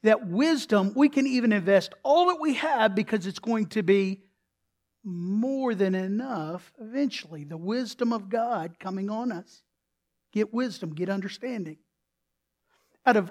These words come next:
all the verses that God speaks about in the New Testament, sometimes we, we kind of don't realize that he's trying to get our attention until we realize that the focus he puts on the area of our stewardship.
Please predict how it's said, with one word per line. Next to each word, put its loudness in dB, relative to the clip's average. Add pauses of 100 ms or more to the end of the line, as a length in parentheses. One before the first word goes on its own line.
all 6
the -2
verses -2
that -6
God 0
speaks -6
about -4
in 0
the -2
New 2
Testament, -10 (340)
sometimes -6
we, -2
we -2
kind -4
of -4
don't 0
realize 0
that -4
he's -4
trying -4
to 0
get 0
our 4
attention -2 (220)
until -2
we 2
realize 2
that -8
the 2 (200)
focus 2 (1500)
he 6
puts -6
on 0 (220)
the -2
area 0
of 0
our 0
stewardship. -4